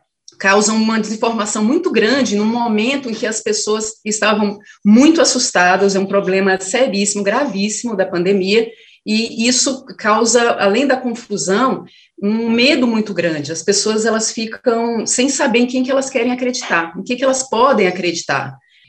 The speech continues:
Então, é, várias propostas, por exemplo, uma delas dizendo que a polícia entraria na casa das pessoas pra ver se elas estariam usando máscara dentro de casa.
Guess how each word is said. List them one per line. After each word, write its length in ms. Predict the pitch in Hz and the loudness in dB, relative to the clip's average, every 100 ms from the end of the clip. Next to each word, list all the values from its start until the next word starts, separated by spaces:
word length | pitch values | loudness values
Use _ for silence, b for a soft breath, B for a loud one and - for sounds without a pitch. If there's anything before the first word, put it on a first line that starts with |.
| b - | b -4
Então, 840 | 196 196 233 233 254 277 262 - | -2 0 0 2 2 2 0 0
é, 180 | 196 208 | 0 0
várias 340 | 185 226 302 | 2 2 2
propostas, 500 | 277 247 220 233 214 | 2 0 0 -4 -4
por 160 | - 220 | -2 0
exemplo, 420 | 214 208 208 202 | 0 0 -4 -2
uma 140 | 214 196 | -2 2
delas 360 | 202 220 226 | 2 2 2
dizendo 520 | 202 214 214 214 220 | 0 -2 -2 -2 -4
que 260 | 214 - 214 | -8 -4 0
a 60 | 202 | 0
polícia 600 | 240 202 214 254 262 233 | 0 2 4 2 2 0
entraria 480 | 214 208 180 214 | 0 0 0 2
na 140 | 202 190 | 2 0
casa 260 | 196 202 | -2 -4
das 220 | 196 196 - | -4 -6 -4
pessoas 720 | 196 - 180 202 214 190 - B B | -4 -2 0 2 4 2 -2 B B
pra 160 | 202 202 | 0 2
ver 160 | 190 | 4
se 100 | 208 | 2
elas 140 | 190 202 | 2 -2
estariam 240 | 196 196 | 0 0
usando 340 | 196 190 190 180 | 0 -2 -2 -2
máscara 480 | 160 196 - 185 | -2 -2 -2 -4
dentro 240 | 180 190 185 | -2 -4 -6
de 120 | 180 | -10
casa. 640 | 180 156 175 185 160 147 | -4 0 2 2 0 -8